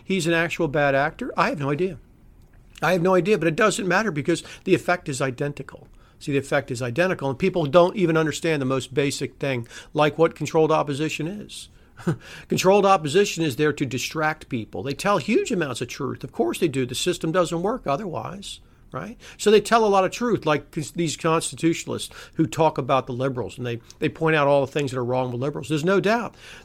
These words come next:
They do point out all sorts of things that are wrong with liberals. That's, it's true. Well, it's easy to do. The problem is they don't point out what's wrong with their own analysis. They don't point out what's wrong with the conservatives, the Republicans. All they talk about, they act over and over and over again,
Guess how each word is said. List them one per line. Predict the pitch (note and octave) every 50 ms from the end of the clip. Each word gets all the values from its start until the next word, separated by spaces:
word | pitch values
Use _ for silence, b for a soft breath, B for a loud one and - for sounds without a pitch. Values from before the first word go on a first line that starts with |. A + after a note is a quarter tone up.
| B -
They | E3+ E3+
do | D#3 C#3 A3 B3+
point | B3+ - - D#3+ D3 D3
out | D3+ D#3 D#3+ - -
all | D3+ C#3+ D3+ E3+
sorts | D#3 - - E3+ E3 E3
of | D3+ A#2+
things | - D3+ C#3+ C#3+ C3+
that | C#3+ C#3+
are | D3
wrong | C3+ C#3 C#3 C#3+ D3+
with | D3+ D3+
liberals. | F3+ A3 G#3+ - - - - - -
That's, | - - D3 D3 - -
it's | - -
true. | - - A3 E4 F4+
Well, | G#3 C#3 C#3+ D#3+
it's | E3+ - -
easy | F#3+ G3 E3 F3
to | F3 F#3+ E3+
do. | F3+ A3 F4 D4+ - - - -
The | - -
problem | - E3+ F#3+ A3 A#3 F3+ D3+
is | D#3 D3+ C3+
they | D#3+
don't | D#3+ F3 F3+ E3+ -
point | - E3 E3 E3 D#3
out | D#3 D3+ D3
what's | D3 C#3 -
wrong | D3 D3 D3 D3 D3
with | C#3 C3
their | B2 B2+ A#2+
own | B2 B2+ C3 C3
analysis. | B2 A#2 A2+ A2+ A#2 D3 D3+ D3+ - - - - - - - - - b b b b b b b b b b _
They | - D3
don't | C#3+ E3 E3 D#3+
point | - - D#3 D3+
out | D3+ D3+ C#3+
what's | C3+ B2+ -
wrong | C3+ C#3 C#3 C#3 C3+ C3
with | B2
the | A#2+
conservatives, | - A#2+ A#2 - D3 C3+ C#3 C3+ - A2+ F#2+ F#2 -
the | - A#2
Republicans. | G#2 G#2 - D3 C#3+ C3 B2+ B2 A#2 A2+ A2
All | C#3 C#3
they | C3+ B2+
talk | - - D#3+ D3+ C#3 -
about, | B2+ B2 B2 A2+ G#2+
they | C3 B2+ B2+
act | C#3+ D#3 C#3+ A#2+ - -
over | G3 F3+ F3+ F3 E3 E3
and | D#3 D3+
over | D3 D3 C#3+ C3
and | C#3 C3
over | C3 C3+ C3+ B2+ B2 A#2
again, | G#2+ G#2+ - G2+ G2 F#2+